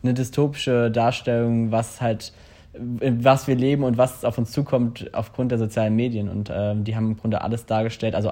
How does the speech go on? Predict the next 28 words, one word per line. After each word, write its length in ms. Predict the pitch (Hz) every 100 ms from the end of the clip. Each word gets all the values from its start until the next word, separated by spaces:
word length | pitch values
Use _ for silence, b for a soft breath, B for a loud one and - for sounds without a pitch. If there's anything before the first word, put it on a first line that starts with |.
| -
alle 200 | 110 120
negativen 760 | 120 131 123 123 117 117 113 117 B B
Seiten 440 | - 120 127 127
von, 680 | 123 - 120 113 117 117 113 95
ähm, 540 | 110 110 110 110 110 B B B B - - -
von 160 | - 117
den 120 | 113
sozialen 260 | 110 117 117
Medien, 180 | 127 117
dass 180 | 113
im 80 | 120
Grunde 400 | - 127 123 113 - - - - - - - -
diese, 220 | 110 -
also 200 | 110 110
haben 160 | 117
halt 120 | 113 110
sehr 140 | 120
viel 160 | 120 117
über 100 | 107
die 120 | 98
Algorithmen 480 | 104 104 147 165 156
gesprochen, 440 | 151 143 143 127
die 160 | 120 95
einem 280 | 104 110
dazu 220 | 104 104 113
bringen 300 | - 123 123
sollen, 220 | 120 120
halt 160 | 113